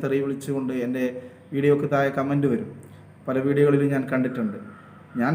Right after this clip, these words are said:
പറയുന്നത് ഓരോ കാര്യങ്ങളും ചെയ്യേണ്ട സ്ഥലങ്ങളിലാണ് ചെയ്യേണ്ടത്. ഭരണകേന്ദ്രങ്ങളിൽ ഭരണമാണ് നടക്കേണ്ടത്. നമ്മുടെ നാട്ടിൽ ഇപ്പോൾ ഒരുപാട് ആളുകൾ വിജയിച്ചു വന്നു. അത് യു ഡി എഫുകാർ വിജയിച്ചിട്ടുണ്ട്, അതുപോലെ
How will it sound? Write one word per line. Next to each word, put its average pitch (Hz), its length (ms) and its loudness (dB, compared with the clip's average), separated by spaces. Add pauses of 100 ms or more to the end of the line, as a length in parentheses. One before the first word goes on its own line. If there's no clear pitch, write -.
പറയുന്നത് 156 500 2 (1000)
ഓരോ 160 180 4 (120)
കാര്യങ്ങളും 156 460 2 (180)
ചെയ്യേണ്ട 170 440 2 (140)
സ്ഥലങ്ങളിലാണ് 131 800 -4
ചെയ്യേണ്ടത്. 107 440 -10 (840)
ഭരണകേന്ദ്രങ്ങളിൽ 165 800 -2 (100)
ഭരണമാണ് 135 500 2
നടക്കേണ്ടത്. 113 480 -8 (520)
നമ്മുടെ 147 280 2 (140)
നാട്ടിൽ 160 280 2
ഇപ്പോൾ 156 140 0
ഒരുപാട് 160 340 4
ആളുകൾ 156 320 2
വിജയിച്ചു 156 360 -2
വന്നു. 104 180 -6 (840)
അത് 127 100 -2 (160)
യു 147 120 2
ഡി 165 100 4
എഫുകാർ 160 260 4 (100)
വിജയിച്ചിട്ടുണ്ട്, 160 580 -2 (520)
അതുപോലെ 151 300 4